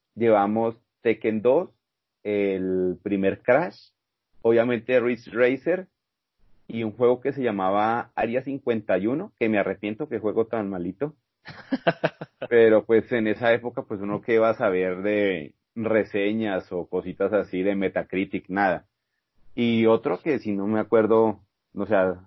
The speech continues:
Speaker 1: me acuerdo haber jugado esos, quién sabe cuál, cuál sería el quinto juego, porque también nos daban la consola,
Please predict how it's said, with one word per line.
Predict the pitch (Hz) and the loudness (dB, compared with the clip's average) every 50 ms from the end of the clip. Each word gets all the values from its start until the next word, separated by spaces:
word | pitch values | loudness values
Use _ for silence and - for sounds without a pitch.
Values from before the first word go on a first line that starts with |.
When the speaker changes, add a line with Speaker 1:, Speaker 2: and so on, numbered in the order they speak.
| _ _ | _ _
Speaker 1:
me | - 101 104 | -6 -4 -4
acuerdo | 92 - 113 117 110 104 143 | -2 2 2 2 4 4 4
haber | 151 143 127 | 4 4 4
jugado | 135 131 123 139 143 143 147 | 2 0 0 2 2 2 2
esos, | 151 156 175 190 _ _ _ _ _ _ _ _ | 0 -4 -6 -12 _ _ _ _ _ _ _ _
quién | - 110 107 | -10 -8 -4
sabe | 110 117 120 131 120 | -2 -2 -2 -2 -2
cuál, | - 131 123 123 - - | -4 -6 -6 -6 -8 -10
cuál | - - 104 107 | -6 -4 -4 -4
sería | 107 120 110 117 120 117 | -2 -4 -4 -2 -2 -4
el | 117 117 | -4 -6
quinto | - 123 123 117 123 117 | -10 -14 -12 -12 -12 -10
juego, | 113 123 127 120 123 151 170 _ _ _ _ _ _ _ _ _ _ _ - | -4 -2 0 0 -2 -4 -10 _ _ _ _ _ _ _ _ _ _ _ -10
porque | - 101 - 117 | -10 -8 -8 -6
también | - 101 98 101 98 104 | -4 -4 -2 -2 0 0
nos | 107 113 | 0 2
daban | 107 113 107 90 92 90 | 2 2 2 2 -2 -2
la | 92 90 | -4 -4
consola, | - 92 90 87 - - 131 143 160 185 220 | -4 -6 -10 -8 -2 0 2 2 2 0 -4